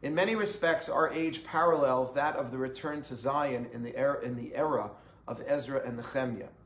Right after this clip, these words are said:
An explicit verse describes the experience of those days. And I, I shared these verses at my son's bris because we wanted to name him Ezra because when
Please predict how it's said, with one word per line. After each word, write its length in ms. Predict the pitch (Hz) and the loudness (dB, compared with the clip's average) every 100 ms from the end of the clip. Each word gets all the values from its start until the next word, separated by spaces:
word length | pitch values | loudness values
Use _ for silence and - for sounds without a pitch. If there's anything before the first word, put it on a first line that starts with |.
| - - - - | -20 -20 -20 -12
An 80 | 135 | -8
explicit 500 | 139 - 185 190 196 | -6 -2 0 0 0
verse 280 | 135 165 - | 4 4 4
describes 560 | 131 - 156 151 143 123 | -6 -2 4 4 4 -2
the 140 | 131 | -4
experience 760 | - - - 165 151 123 104 113 | -4 -6 -4 -4 -2 -4 -8 -12
of 100 | 104 | -8
those 240 | 120 113 | -8 -4
days. 260 | 139 117 - | -4 -4 -6
And 100 | 127 | -6
I, 200 | 135 127 - - - | -6 -8 -14 -20 -12
I 80 | 117 | -10
shared 480 | 123 - 160 165 127 | -8 0 6 6 4
these 280 | 123 127 104 | 0 -2 -4
verses 500 | 117 113 - 110 104 113 | -6 -8 -8 -12 -8 -6
at 160 | - | -6
my 100 | 117 | -6
son's 360 | 117 120 107 - | -6 -6 -6 -10
bris 460 | 104 113 123 - - - - - - | -10 -10 -10 -14 -20 -20 -20 -20 -10
because 640 | 131 123 151 156 131 - - - - | -10 -6 0 2 0 -4 -18 -20 -10
we 100 | 131 | -6
wanted 300 | 131 190 202 | 2 2 2
to 100 | 170 | 0
name 220 | 151 147 | 0 -2
him 120 | 143 135 | -2 -2
Ezra 280 | 135 139 | -2 -4
because 360 | 131 135 143 120 | -6 -4 -4 -4
when 280 | 139 135 | -4 -4